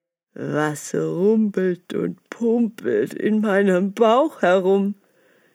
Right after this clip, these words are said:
Ich meinte, es wären sechs Geiselein, doch sind's lauter Wackerstein.“ Und als er an den Brunnen kam und sich über das Wasser bückte und trinken wollte, da zogen ihn die schweren Steine hinein,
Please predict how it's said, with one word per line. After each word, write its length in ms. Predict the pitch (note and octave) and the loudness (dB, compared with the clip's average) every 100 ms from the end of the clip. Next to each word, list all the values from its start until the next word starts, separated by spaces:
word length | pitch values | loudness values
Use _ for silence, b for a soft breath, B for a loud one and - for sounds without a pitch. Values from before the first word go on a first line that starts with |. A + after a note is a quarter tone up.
| b | b
Ich 280 | - F#3 F3 | -4 -4 -2
meinte, 560 | F3+ E3+ D#3+ E3 F3+ - | 0 2 2 0 -2 -4
es 220 | G3+ F3+ | -4 -2
wären 400 | G3+ A3 G#3+ G#3+ | 0 2 2 2
sechs 400 | G#3 G#3+ - - | 2 0 -6 -4
Geiselein, 840 | G#3 C4+ D#4 C4 A3+ A3+ A3+ A3+ B B B B B - | 0 0 0 2 2 2 2 -2 B B B B B -6
doch 200 | G#3 G3+ | -6 -6
sind's 440 | - G#2 G2+ - | -2 0 0 -4
lauter 840 | B2 C#3+ A3+ E3+ - G3+ B2 F3 | 0 2 2 -2 -2 -2 -2 -2
Wackerstein.“ 1160 | G#3 A#3 A#3 - D#3 F#3 - - A#3+ F#3+ G3 G3 _ _ _ _ _ _ _ _ | -2 -4 -4 -4 -2 -4 -8 -6 -6 -4 -10 -10 _ _ _ _ _ _ _ _
Und 240 | G#3 F#3+ - | -4 -2 -2
als 180 | E3+ F#3 | -2 0
er 100 | E3+ | 0
an 80 | |
den 200 | E3 E3+ | 0 -2
Brunnen 360 | E3 A3 A#3 F3+ | 0 0 2 -2
kam 340 | - E3+ F3 B B B | -4 -4 -4 B B B
und 120 | G#3 | -4
sich 160 | G3+ G3 | -2 0
über 140 | G3 | 2
das 220 | F#3+ F#3+ | 0 0
Wasser 260 | A3+ B3 A3 | -2 0 -2
bückte 360 | F3+ G3 - G#3 | -2 -6 -4 -4
und 160 | F#3 | -2
trinken 420 | G#3 A#3+ A#3 G3 | 0 0 0 -2
wollte, 400 | F3 E3+ - G#3 G#3+ _ B B B - | 0 -2 -4 -8 -8 _ B B B -6
da 200 | G#3+ - | -6 -6
zogen 420 | - C4 C4 A#3+ | -2 0 2 2
ihn 220 | A3 A#3 | 2 2
die 140 | G3+ | 0
schweren 560 | F#3 G3 A3+ C4+ A3 G3+ | -4 0 4 4 4 0
Steine 500 | - - A#3 A3 G#3+ | -4 0 2 4 4
hinein, 800 | F3+ F3+ F3+ E3+ E3+ E3 D3+ | 2 2 2 2 2 2 -2